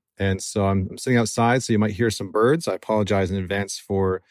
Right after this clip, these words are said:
maybe the lack of audio quality, but, um, but you get to hear some calming nature. So we're gonna do a couple of things today on this episode. One, I'm gonna read a poem to you by Rudyard Kipling that I really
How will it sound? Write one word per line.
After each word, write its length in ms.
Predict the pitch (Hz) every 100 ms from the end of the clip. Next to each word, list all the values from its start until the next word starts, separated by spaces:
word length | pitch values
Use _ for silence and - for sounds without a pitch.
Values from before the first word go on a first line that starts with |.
| _ _ _
maybe 240 | 107 104 101
the 120 | 101
lack 280 | 98 101 98
of 120 | -
audio 380 | - 110 120 117
quality, 460 | - 117 127 135 151
but, 440 | 117 104 101 -
um, 460 | 113 107 104 104 110 _ _ -
but 80 | 127
you 60 |
get 100 | 143
to 100 | 151
hear 220 | 113 139
some 180 | 131 120
calming 640 | - 123 120 120 117 110 110
nature. 380 | 110 - 92 - _ _ _ _
So 160 | - 139
we're 60 |
gonna 80 | 175
do 360 | 156 156 143 - _ _ -
a 40 | -
couple 180 | 165
of 80 | 143
things 240 | - 131 -
today 420 | 101 104 104 101 -
on 160 | 107 104
this 160 | 104
episode. 380 | 110 104 110 101
One, 260 | 110 123 135
I'm 80 |
gonna 160 | 120 113
read 440 | 107 117 117 113 -
a 360 | 101 101 98 - _ _ _ _ _
poem 300 | - 143 127
to 140 | - 113
you 60 |
by 360 | 104 101 98 98
Rudyard 520 | 101 101 113 113 92 -
Kipling 640 | - 131 104 92 95 -
that 120 | 107
I 60 | 98
really 640 | 95 110 117 110 101